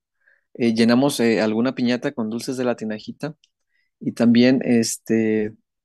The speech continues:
también unos bolos. Hicimos, hicimos unos bolos, eh, para regalar a, a, a niños, eh, que no, que no tienen tanta oportunidad de, de recibir regalos. Hicimos bolitos, este, eh, con dulces de La Tinajita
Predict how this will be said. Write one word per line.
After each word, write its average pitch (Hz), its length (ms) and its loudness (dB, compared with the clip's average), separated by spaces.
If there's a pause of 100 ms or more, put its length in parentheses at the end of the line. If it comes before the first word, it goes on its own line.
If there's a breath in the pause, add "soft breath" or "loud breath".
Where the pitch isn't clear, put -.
(340 loud breath)
también 139 260 0
unos 156 220 0
bolos. 139 460 -4 (120)
Hicimos, 131 480 -10
hicimos 117 380 -6
unos 127 220 0
bolos, 123 440 -2 (600)
eh, 110 460 -4
para 110 180 0
regalar 117 380 2
a, 123 100 0
a, 104 440 -10
a 107 60 -14
niños, 117 440 -8
eh, 120 200 -14
que 107 140 -2
no, 107 420 0 (460)
que 104 100 -2
no 113 120 0
tienen 120 240 2
tanta 120 220 2
oportunidad 113 600 0 (140)
de, 104 340 -6
de - 140 -8
recibir 113 360 -2
regalos. 117 460 2 (640 soft breath)
Hicimos 127 360 2
bolitos, 127 560 0
este, 110 800 -4 (600)
eh, 110 200 0
con 110 240 -2
dulces 131 300 -2
de 127 80 0
La 110 100 0
Tinajita 117 540 -8